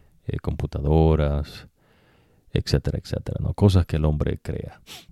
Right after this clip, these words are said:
aunque el hombre, pues, no crea, pero ellos dicen, ¿no? que crea.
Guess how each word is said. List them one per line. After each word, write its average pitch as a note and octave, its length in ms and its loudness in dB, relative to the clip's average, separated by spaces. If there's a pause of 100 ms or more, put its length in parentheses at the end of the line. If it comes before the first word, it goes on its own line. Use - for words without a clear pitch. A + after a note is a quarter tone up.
(240)
aunque F2 260 -2
el D2+ 100 0
hombre, D#2 220 2
pues, - 240 -6
no D2+ 140 -4
crea, - 440 -2 (480)
pero C#2+ 160 -2
ellos C#2+ 220 0
dicen, C#2 340 -4
¿no? - 140 -6
que - 120 -12
crea. - 400 -10